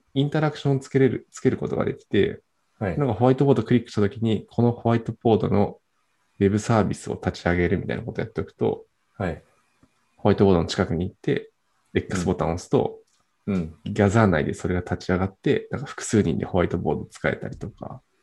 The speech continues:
Speaker 2: へー。
Speaker 1: あとポーカーで対戦できたりとか。
Speaker 2: なるほど。あー。
Speaker 1: なんかそういう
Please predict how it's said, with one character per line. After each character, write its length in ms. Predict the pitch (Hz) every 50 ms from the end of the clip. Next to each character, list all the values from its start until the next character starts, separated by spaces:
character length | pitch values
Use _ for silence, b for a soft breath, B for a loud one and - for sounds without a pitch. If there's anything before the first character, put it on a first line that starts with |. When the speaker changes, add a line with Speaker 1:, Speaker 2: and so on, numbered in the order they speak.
| _ _ -
Speaker 2:
へ 640 | 87 85 85 82 82 82 82 82 82 82 78 - -
ー。 40 | _ _ -
Speaker 1:
あ 60 | 107
と 80 | 101 107
ポ 240 | - - 123 107 95
ー 40 | -
カ 140 | - 92 80
ー 40 |
で 80 | 76 78
対 240 | - - 98 90 85
戦 220 | - 95 87 87
で 80 | 87 82
き 80 | -
た 80 | - 85
り 80 | - -
と 100 | - -
か。 200 | - - - _ _ _ _ _ B B B B B B B B B B B B B -
Speaker 2:
な 140 | 95 90 92
る 60 | 90
ほ 100 | 90 90
ど。 300 | 87 80 - - - - - - _ _ _ _ _ _ _ _ _ _ _ _ _ - - _ _ _ _ _ _ _ _ _ _ _ _ _ -
あ 340 | 80 82 82 82 76 82 85
ー。 20 | -
Speaker 1:
な 80 | 110
ん 20 | -
か 60 | -
そ 160 | - - 123
う 20 | 120
い 40 |
う 80 | 120